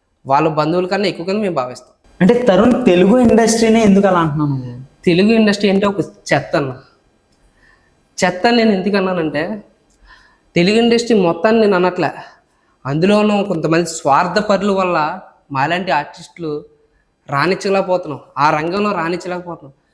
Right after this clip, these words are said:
Speaker 1: ఎందుకంటే, నాలాంటి ఒక పల్లెటూరు నుంచి వచ్చినోడు, ఆ, ఎక్కడైనా ఒక మూల నాకు కనిపిస్తానా, ఆ స్క్రీన్లో కనిపిస్తానా, ఆ, న్-, మా ఊరోళ్ళు చూస్తే, "అరే, తరుణ్ రా"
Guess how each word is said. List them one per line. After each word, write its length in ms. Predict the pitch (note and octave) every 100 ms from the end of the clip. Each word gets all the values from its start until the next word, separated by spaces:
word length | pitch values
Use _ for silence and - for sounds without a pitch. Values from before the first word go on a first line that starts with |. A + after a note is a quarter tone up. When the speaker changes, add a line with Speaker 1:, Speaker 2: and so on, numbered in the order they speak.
| _ _ _ _
Speaker 1:
ఎందుకంటే, 720 | D#3 F#3+ G3 F3 E3 F3 -
నాలాంటి 420 | D#3 C#3+ E3 F#3+ F#3+
ఒక 200 | F3+ E3
పల్లెటూరు 480 | - C#3+ D#3+ E3+
నుంచి 160 | F3 E3+
వచ్చినోడు, 560 | E3 E3 D#3 D3 C#3+ D#3+ _ _ _ _ _ _ _ _ _ _ _ _
ఆ, 380 | C#3 D3+ C#3 - - _ _
ఎక్కడైనా 420 | D#3 E3+ F#3 F#3+
ఒక 160 | F#3 F3+
మూల 360 | E3 D#3 E3+
నాకు 440 | F3+ E3+ E3+ D3 - _ _ _ _ - _ _
కనిపిస్తానా, 720 | D#3 D#3 F3 - E3 D#3+ C#3+ - - _ _ _ - E3
ఆ 20 |
స్క్రీన్లో 420 | E3 - D#3+ E3+
కనిపిస్తానా, 680 | F3 D3+ D3+ E3+ - D#3 D3 - - _ _ _ _ C3+
ఆ, 180 | C#3+
న్-, 800 | C#3+ E3 E3 D#3+ D#3 D#3 D#3 E3 D#3+
మా 100 | D#3+
ఊరోళ్ళు 380 | D#3 F3 F3+ F3+
చూస్తే, 400 | E3+ F#3 F3+ -
"అరే, 240 | F3+ F3 F3+
తరుణ్ 380 | F3 D#3+ F3
రా" 200 | F3 E3+